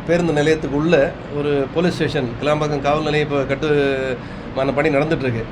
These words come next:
இன்னும் ஒரு நான்கைந்து மாதத்தில் முடியும்னு எதிர்பார்க்குறோம். அதுல கூட அந்த கிளாம்பாக்கம் சுற்று வட்டாரத்துல உள்ள எல்லா சி சி டி வி கேமராக்கையும் அங்கேயே உட்கார்ந்து கண்காணிக்க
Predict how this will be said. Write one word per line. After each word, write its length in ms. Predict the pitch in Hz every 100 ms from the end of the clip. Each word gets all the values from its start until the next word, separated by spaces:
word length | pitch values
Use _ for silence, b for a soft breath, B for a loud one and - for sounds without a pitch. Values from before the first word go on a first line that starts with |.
| -
இன்னும் 180 | 135 139
ஒரு 260 | 135 135
நான்கைந்து 380 | 127 131 135 135
மாதத்தில் 380 | 131 147 156 156
முடியும்னு 380 | 143 147 147 139
எதிர்பார்க்குறோம். 520 | 135 131 123 131 190 - - - -
அதுல 220 | 175 196
கூட 400 | 170 190 214 185
அந்த 140 | 151
கிளாம்பாக்கம் 720 | 156 160 170 165 151 160 170 180
சுற்று 320 | - 160 165
வட்டாரத்துல 360 | 151 147 139
உள்ள 160 | 147 147
எல்லா 280 | 139 160 170
சி 180 | - 160
சி 100 | 165
டி 120 | 147
வி 120 | 143
கேமராக்கையும் 560 | 139 139 139 135 139 175
அங்கேயே 260 | 147 165
உட்கார்ந்து 520 | 156 135 151 147 156 160
கண்காணிக்க 600 | 143 151 147 135 143